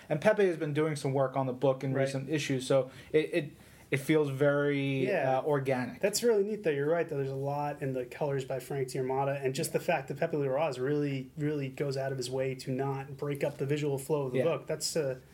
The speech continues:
Speaker 2: that's a credit that they, I mean, they, they fooled me.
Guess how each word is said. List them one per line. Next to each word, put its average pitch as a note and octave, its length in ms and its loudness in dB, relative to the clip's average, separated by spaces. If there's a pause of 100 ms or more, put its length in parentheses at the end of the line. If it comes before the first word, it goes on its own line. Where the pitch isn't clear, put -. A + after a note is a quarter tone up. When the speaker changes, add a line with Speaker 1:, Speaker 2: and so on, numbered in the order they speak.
(220)
Speaker 2:
that's - 160 -4
a D#3+ 80 2
credit F#3 340 0
that C3 100 -6
they, C#3 320 -2
I C3 60 -2
mean, C#3 120 0
they, C3+ 180 -2
they C#3 200 -6
fooled F#3+ 300 0
me. A#2 180 -8